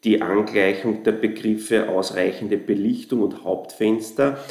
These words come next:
an den Begriff der Lichteintrittsfläche in den O-E-B-Richtlinien. Das bedarf dann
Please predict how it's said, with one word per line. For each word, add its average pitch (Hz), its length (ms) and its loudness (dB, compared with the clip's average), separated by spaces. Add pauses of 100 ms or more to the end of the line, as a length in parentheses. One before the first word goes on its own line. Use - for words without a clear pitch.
(220)
an 110 240 2
den 117 160 2
Begriff 120 420 2
der 110 120 2
Lichteintrittsfläche 101 1300 -2
in 95 220 -4
den 90 320 -4
O-E-B-Richtlinien. 117 1200 -2 (380)
Das - 100 -16
bedarf - 520 0
dann 95 180 -2